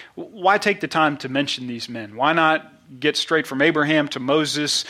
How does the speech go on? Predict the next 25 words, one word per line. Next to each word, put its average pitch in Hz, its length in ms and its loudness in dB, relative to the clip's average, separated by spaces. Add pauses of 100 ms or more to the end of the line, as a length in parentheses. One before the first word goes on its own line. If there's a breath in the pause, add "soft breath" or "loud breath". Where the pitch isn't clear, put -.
(300 loud breath)
and 165 240 4
then 190 200 4
save 190 260 2
yourself 165 320 2
some 147 260 -4
room 175 240 2
at 143 80 0
the 147 140 2
end 170 160 4
to - 60 -6
talk 160 240 2
about 156 320 4
David 156 260 4
and 139 120 -4
Samuel, 185 400 2
who 151 200 -4
they 170 180 6
only 151 200 2
get 135 160 0
a - 20 -2
passing 143 400 0
reference 139 460 -2
and 147 200 -4
they 151 120 4
deserve 139 560 -2